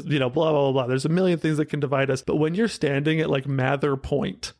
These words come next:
which is, like, the first thing that you come to and where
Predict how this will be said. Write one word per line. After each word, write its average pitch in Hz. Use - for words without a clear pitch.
which 156
is, 147
like, 143
the 147
first -
thing 156
that 151
you 147
come 139
to 127
and 139
where 147